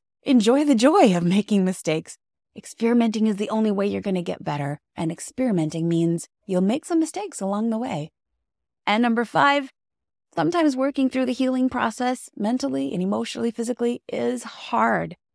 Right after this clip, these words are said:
difficult, and messy, even on the best of days. But ultimately, remember, it's worth it. It's so worth it to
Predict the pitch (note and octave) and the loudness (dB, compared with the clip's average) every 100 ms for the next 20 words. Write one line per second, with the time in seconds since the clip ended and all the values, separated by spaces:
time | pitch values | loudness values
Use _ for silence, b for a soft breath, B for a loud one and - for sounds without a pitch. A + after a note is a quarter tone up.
0 | _ _ _ - C4+ C4+ A#3 - D3 D#3 | _ _ _ 0 0 2 -4 -2 -2 -2
1 | - _ _ _ - G3+ A3 A3+ A#3+ C#4 | -10 _ _ _ -4 2 4 6 6 4
2 | - F#3+ - A3+ A3+ F#3 F3 E3 E3+ - | 2 0 0 0 2 0 0 0 -2 -4
3 | D#3 E3+ D3+ D3 - _ _ _ _ _ | -4 -2 -4 -8 -12 _ _ _ _ _
4 | F3+ E3+ F3+ F3 E3+ E3+ E3 D#3+ D#3+ D3+ | -10 -10 -6 -4 -4 -4 -6 -4 -4 -4
5 | C#3+ C#3+ - - A3+ A#3 - - - E3+ | -6 -8 -10 -2 -2 -2 -10 -16 -12 -6
6 | G3 A#3 A#3+ G#3 - - _ _ _ - | -6 -2 -2 -4 -6 -18 _ _ _ -12
7 | - - C4+ A#3 A#3+ A3 - - | -8 0 0 2 0 -2 -6 -8